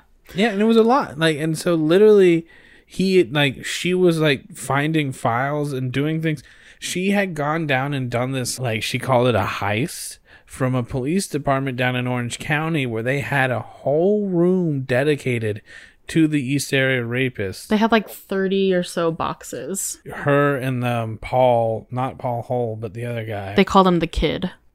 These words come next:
Speaker 1: Michelle McNamara and the kid drove down there with two S U Vs down to Orange County Police Station, or they called it County of Orange. I don't know. That was all, that was weirding me out. But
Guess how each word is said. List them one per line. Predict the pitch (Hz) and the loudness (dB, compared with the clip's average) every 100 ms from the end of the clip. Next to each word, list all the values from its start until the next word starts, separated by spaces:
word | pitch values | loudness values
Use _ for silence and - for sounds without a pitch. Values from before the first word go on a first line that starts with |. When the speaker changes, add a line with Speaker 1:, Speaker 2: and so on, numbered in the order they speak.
| - | -4
Speaker 1:
Michelle | 135 - 165 175 | -2 2 2 4
McNamara | 147 151 147 147 123 123 117 110 113 - - - | 4 4 2 0 2 2 2 0 -2 -10 -20 -6
and | 127 127 | -2 -2
the | 117 | -4
kid | - 135 120 | 0 0 0
drove | 110 113 127 139 | 0 2 2 2
down | 131 135 | 0 0
there | 135 117 | -2 -2
with | 113 - | -4 -8
two | - 170 165 156 | -4 2 4 4
S | 147 - | 2 0
U | 135 | -2
Vs | 127 127 113 104 104 - - | 0 0 0 -2 -6 -12 -8
down | - 131 139 | -2 0 0
to | 117 | -2
Orange | 120 135 139 - | 0 0 -2 -2
County | 127 127 117 | -2 -2 -4
Police | 131 127 120 | -2 -2 -2
Station, | - 98 98 - 104 101 - | -2 -2 -4 -6 -10 -12 -4
or | 131 123 101 | 0 0 0
they | 98 131 | -4 -4
called | 147 143 131 | -2 -2 -2
it | - - - - _ - | -6 -12 -20 -20 _ -6
County | - 120 135 127 113 | -2 -2 -2 -2 -2
of | 113 | -4
Orange. | 120 123 123 117 110 - | -4 -2 -4 -4 -8 -8
I | 113 | -8
don't | 107 | -8
know. | 101 | -6
That | 117 123 | -4 -2
was | 110 117 | -2 -2
all, | 110 104 | -2 -2
that | 110 | 0
was | 135 123 | 0 0
weirding | 127 123 120 | -2 -2 -4
me | 113 | -4
out. | 104 - - _ _ _ | -6 -10 -20 _ _ _
But | 131 131 123 127 | -2 2 4 2